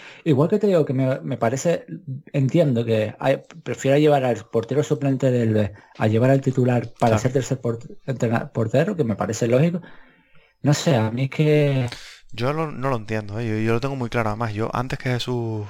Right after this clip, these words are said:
Speaker 2: que a mí me gusta y tal, pero me parece que es un jugador que todavía está en una fase de cocción muy importante. Todavía le queda mucho, la gente que no se flipe. Pero es que el que yo sí que veo que te puede ser un jugador de rol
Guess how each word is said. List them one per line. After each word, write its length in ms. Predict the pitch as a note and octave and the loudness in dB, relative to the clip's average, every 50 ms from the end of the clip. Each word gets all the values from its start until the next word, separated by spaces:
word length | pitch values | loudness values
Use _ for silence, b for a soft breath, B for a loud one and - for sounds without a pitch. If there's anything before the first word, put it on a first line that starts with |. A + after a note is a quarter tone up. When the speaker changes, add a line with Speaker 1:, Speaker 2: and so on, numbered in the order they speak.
| - | -10
Speaker 2:
que 100 | - - | -8 -8
a 40 | G#2+ | -6
mí 80 | G#2 G#2 | -6 -4
me 100 | A2 G#2+ | -2 -2
gusta 300 | G#2 A#2+ A#2+ A#2 - A#2 | -2 -2 -2 -4 -4 -4
y 60 | G#2+ | -2
tal, 120 | A#2+ A#2+ | -2 -2
pero 120 | - - G2+ | -2 -2 -4
me 60 | A2 | -4
parece 200 | A2+ G#2 G2 - | -4 -6 -6 -6
que 60 | G#2 | -6
es 40 | G#2+ | -6
un 60 | A2 G#2 | -4 -2
jugador 200 | G#2 G#2+ A2 - | -2 -4 -4 -4
que 60 | - | -6
todavía 180 | - G#2+ A2 G#2+ | -4 -2 -2 -2
está 280 | - - A#2 - - - | -2 -2 -4 -4 -6 -8
en 320 | - G#2 G2+ G2+ - - _ _ _ | -12 -14 -12 -14 -16 -18 _ _ _
una 220 | - A2 A2+ G#2+ G2+ | -12 -10 -8 -8 -8
fase 360 | - - G2+ - - A2 G#2 | -8 -2 2 2 4 4 2
de 360 | G#2 G#2 G2+ G2+ G2+ G2 G2 - B B B B B B B B B | 0 -4 -6 -8 -8 -10 -12 -14 B B B B B B B B B
cocción 520 | - G#2+ - - - - - A2 G#2+ G#2 | -8 -6 -6 -6 -6 -6 -4 -4 -6 -6
muy 160 | G#2 G#2 G#2 G#2+ | -6 -6 -6 -6
importante. 680 | G#2 G#2 G2 G2+ F#2+ - - G2 G#2 A2+ C3 D3 F3 A3+ - B B B B B B B B B B B B | -4 -4 -4 -6 -4 -4 -2 -4 -4 -4 -6 -10 -10 -12 -12 B B B B B B B B B B B B
Todavía 240 | - G2 F#2+ F#2+ | -6 -4 -2 -2
le 80 | G2 F#2+ | -2 -2
queda 220 | F#2+ G2 G2 F#2+ | 0 0 0 -2
mucho, 320 | F#2+ F#2+ G2+ G#2+ A#2 - D#3+ | -2 -4 -4 -4 -4 -2 -2
la 80 | C3 | 0
gente 180 | G#2+ G#2 G2+ G#2 | -2 -2 -2 -4
que 80 | G#2 G2 | -6 -6
no 60 | G2+ | -6
se 160 | - - - | -6 -6 -6
flipe. 340 | - - A#2+ A#2+ - G3 - B B B B B B B B B B B B B B B B - - | -4 -4 -4 -2 -2 -4 -6 B B B B B B B B B B B B B B B B -8 -4
Pero 180 | - G2 F#2 | -2 -2 -2
es 40 | F2+ - | -2 -2
que 80 | G2 | -2
el 60 | G2 | -2
que 140 | - G#2 F#2+ | 0 -2 0
yo 140 | F#2+ G2+ G2 | 0 0 0
sí 160 | - - - | 0 0 -2
que 180 | - - A2 G2 | 0 0 0 2
veo 300 | G2 G#2+ A#2+ B2 A2 - | 4 4 4 2 2 0
que 80 | - | -2
te 100 | - - | -4 -2
puede 220 | - - G#2 G#2 G2 | -2 0 0 0 2
ser 160 | - - A2+ | 2 0 0
un 80 | G#2 G2+ | 0 -2
jugador 300 | G#2+ G#2+ G#2 G#2+ G#2+ G#2+ | -4 -4 -2 -2 -2 0
de 100 | G#2 G#2 | 0 2
rol 340 | G2 - A2+ G#2+ G2+ G2 | 2 2 2 0 -4 -6